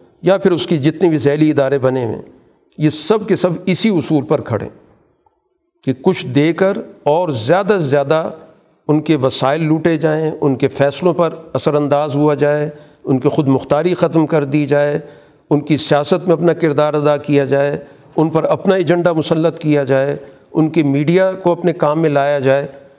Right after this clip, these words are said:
یہ سارا کا سارا قانون ربا کے وہ نتائج ہیں، اثرات ہیں جو آج ہماری سوسائٹی کے اندر موجود ہیں۔ اس لیے کہا کہ یہ تو اعلان جنگ کے مترادف ہے، کیونکہ یہ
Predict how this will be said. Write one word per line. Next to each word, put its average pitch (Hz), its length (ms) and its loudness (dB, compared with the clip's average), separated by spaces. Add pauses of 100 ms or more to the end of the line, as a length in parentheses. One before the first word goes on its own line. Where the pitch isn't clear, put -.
(140)
یہ 139 120 0
سارا 165 420 0
کا 180 140 0
سارا 151 300 0
قانون 147 420 0
ربا 135 480 0
کے 147 140 -2
وہ 131 160 0
نتائج 131 540 0
ہیں، 160 80 2
اثرات 127 460 -2
ہیں 139 140 0 (400)
جو 175 140 0
آج 175 160 0
ہماری 160 240 0
سوسائٹی 131 480 0
کے 135 100 0
اندر 127 160 0
موجود 104 460 -6
ہیں۔ - 200 -20 (880)
اس 170 220 -2
لیے 190 80 2
کہا 156 220 2
کہ 175 100 -2
یہ 165 300 2
تو 190 80 2
اعلان 160 380 2
جنگ 160 280 2
کے 185 100 0
مترادف 123 600 -4
ہے، - 40 -18 (880)
کیونکہ 127 280 0 (200)
یہ 180 280 0